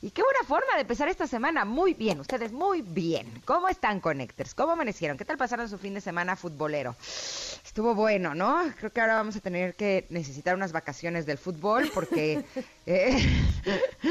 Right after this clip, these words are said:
porque fue una temporada fuerte, fue una temporada dura, pero salimos airosos y con eso estamos por lo menos aquí en casa muy felices. Yo espero que ustedes también lo hayan disfrutado enormemente. Eh, ¿cómo están, Connectors del ciento dos punto cinco aquí en la Ciudad de México? ¿Cómo amanecieron?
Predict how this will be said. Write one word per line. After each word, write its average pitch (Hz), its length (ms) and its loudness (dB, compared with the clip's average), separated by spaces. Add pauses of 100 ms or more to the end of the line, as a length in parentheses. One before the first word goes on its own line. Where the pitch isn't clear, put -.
(380)
porque 185 200 0
fue 175 120 0
una 254 100 2
temporada 226 460 2
fuerte, 233 480 0
fue 139 120 -10
una 170 100 -2
temporada 196 460 2
dura, 254 400 2
pero 233 240 2
salimos 202 420 -2
airosos 196 720 2
y 190 380 -2
con 175 240 0
eso 202 420 0
estamos 170 340 -4
por 165 120 0
lo 165 100 2
menos 233 200 -2
aquí 190 160 -4
en 185 60 -6
casa 196 200 0
muy 165 160 -2
felices. 156 420 -4
Yo 156 60 -8
espero 156 220 -2
que 147 80 -8
ustedes 151 200 -6
también 147 200 -4
lo 151 60 -2
hayan 147 140 -2
disfrutado 135 360 -2
enormemente. 185 840 -2 (560)
Eh, 196 220 2
¿cómo 277 160 2
están, 330 220 2 (100)
Connectors 339 560 0
del 262 120 2
ciento 302 220 0
dos 302 100 2
punto 277 240 0
cinco 294 260 -2
aquí 277 120 0
en 269 60 0
la 269 80 2
Ciudad 247 180 0
de 254 80 -2
México? 262 640 0
¿Cómo 233 280 2
amanecieron? 233 760 0